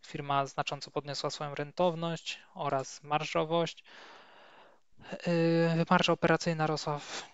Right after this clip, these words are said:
dziewięć procent rok do roku, więc też genialnie podwoiła się na przestrzeni dekady. Jeśli chodzi o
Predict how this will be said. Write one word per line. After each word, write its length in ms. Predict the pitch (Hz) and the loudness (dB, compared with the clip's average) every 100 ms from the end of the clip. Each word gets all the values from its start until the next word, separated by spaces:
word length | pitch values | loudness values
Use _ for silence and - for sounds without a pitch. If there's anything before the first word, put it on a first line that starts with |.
| - | -2
dziewięć 280 | 160 151 - | 0 2 0
procent 320 | 156 - 147 | -2 -2 -2
rok 160 | 151 | -2
do 80 | - | 2
roku, 420 | 160 160 - 160 143 - _ | 4 4 0 -6 -6 -14 _
więc 260 | 147 139 - | -10 -8 -2
też 400 | 147 - - - - _ - - 156 | 0 0 -2 -6 -14 _ -20 -20 -16
genialnie 640 | 143 147 151 151 147 151 147 | -6 2 6 6 4 -4 -6
podwoiła 500 | - 143 151 143 143 | -8 -4 0 2 2
się 180 | - 156 | 0 -4
na 120 | 151 | -4
przestrzeni 480 | 151 156 - 160 151 | -2 -2 -2 -4 -2
dekady. 460 | 156 - 151 151 175 - - - _ - - - - - - - - - - - - - - - - - - | -2 4 4 4 -4 -10 -20 -20 _ -20 -20 -20 -20 -20 -20 -20 -20 -20 -20 -20 -20 -20 -20 -20 -20 -20 -2
Jeśli 240 | 180 160 160 | 0 4 6
chodzi 260 | 160 147 | 6 6
o 300 | 151 151 151 | 4 6 2